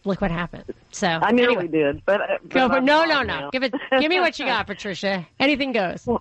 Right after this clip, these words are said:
Speaker 2: <clears throat> Well, I, I think, um, it was from what I've been listening to that, um, none of your callers kinda understand Trump because he's not an ideologist. If, if you're, if you're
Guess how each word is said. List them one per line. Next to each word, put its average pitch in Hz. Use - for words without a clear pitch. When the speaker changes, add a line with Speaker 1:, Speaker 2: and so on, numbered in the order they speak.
Speaker 2:
<clears throat> 202
Well, 285
I, 240
I 220
think, 277
um, 185
it 196
was 170
from 226
what 254
I've 233
been 202
listening 202
to 175
that, 165
um, 165
none 196
of 185
your 170
callers 190
kinda 165
understand 156
Trump 135
because 170
he's 170
not 180
an 175
ideologist. 156
If, 202
if 220
you're, 247
if 190
you're 247